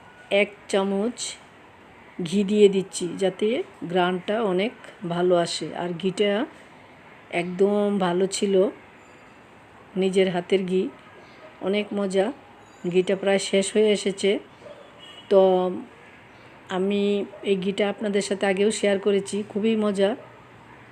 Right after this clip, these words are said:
তো এক চামচ ঘি দিয়ে আমি আবার ঢেকে দিব। ঢেকে আর কিছুক্ষণ আমি রান্না করব।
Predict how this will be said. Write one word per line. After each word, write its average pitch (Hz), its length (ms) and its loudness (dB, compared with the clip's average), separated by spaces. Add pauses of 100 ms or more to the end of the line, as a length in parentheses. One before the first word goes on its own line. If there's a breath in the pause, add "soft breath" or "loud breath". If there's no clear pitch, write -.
(420)
তো 202 100 -2
এক 196 220 4
চামচ 202 260 0
ঘি 185 220 0
দিয়ে 208 360 2
আমি 196 240 0
আবার 180 280 2
ঢেকে 180 260 2
দিব। 170 280 -4 (1400 loud breath)
ঢেকে 190 280 2
আর 196 140 4
কিছুক্ষণ 208 520 -2
আমি 196 180 2
রান্না 190 300 0
করব। 170 360 -6